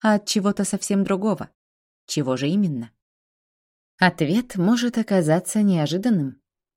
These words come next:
Чем активнее работа мозга в детстве, тем больше шансов, что он будет эффективно работать во взрослом возрасте. Большинству вещей мы можем научиться только в раннем возрасте,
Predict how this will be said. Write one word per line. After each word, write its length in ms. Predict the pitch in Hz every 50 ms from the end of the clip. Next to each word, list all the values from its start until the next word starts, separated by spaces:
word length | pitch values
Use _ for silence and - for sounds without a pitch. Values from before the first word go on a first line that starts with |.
| _ _
Чем 200 | - - 269 269
активнее 600 | 254 240 247 - - 196 175 143 147 139 131 131
работа 340 | 131 143 135 143 139 - 143
мозга 340 | 143 139 139 139 135 - 135
в 60 | 123
детстве, 560 | 139 190 240 254 - - - - - 247 247 - _ _ _ _ _ -
тем 220 | - - 160 151
больше 340 | 143 220 240 - - - 190
шансов, 560 | - - 151 135 135 135 - - 233 - _ _
что 280 | - - - - 262
он 280 | - - 247 262 240 208
будет 400 | 220 254 233 247 233 - - -
эффективно 720 | 190 180 - - 139 - - - - 247 240 240 233 226
работать 460 | 214 190 143 151 175 - - - -
во 140 | 160 151 147
взрослом 640 | 143 147 127 139 127 131 131 - - 143 151 160 160
возрасте. 600 | 175 147 - - - - - - - - - - _ _ _ _ _ _ _ _ _ _ _ _ _ _ _
Большинству 640 | 156 180 180 175 - - 170 170 170 - 156 151 147
вещей 420 | 139 147 143 - - 254 254 240
мы 160 | 220 214 196
можем 400 | 175 165 208 226 220 220 202 202
научиться 560 | 196 190 185 190 190 - 233 226 - - 214
только 500 | - - _ 185 220 233 226 - - 220
в 80 | 202 170
раннем 500 | 156 151 147 156 170 175 175 175 175 170
возрасте, 640 | 156 202 208 196 180 - 123 120 - - - -